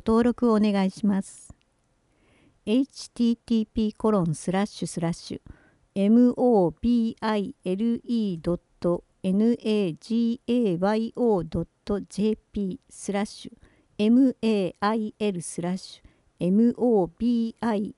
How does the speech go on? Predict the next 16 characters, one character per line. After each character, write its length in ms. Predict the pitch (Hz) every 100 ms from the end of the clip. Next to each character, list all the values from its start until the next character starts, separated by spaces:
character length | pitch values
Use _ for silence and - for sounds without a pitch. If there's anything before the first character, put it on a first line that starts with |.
| -
エ 80 | 185
ル 220 | 220 220
イ 40 |
ー 160 | 233 214
ド 0 |
ッ 20 |
ト 40 | 170
ジ 160 | -
ェ 380 | 165 156 - -
ー 20 |
ピ 40 | _
ー 40 | _ _ _ _ _ _ _ _
登 200 | - 254
録 240 | 277 - 269
方 180 | 262 254
法、 300 | - 175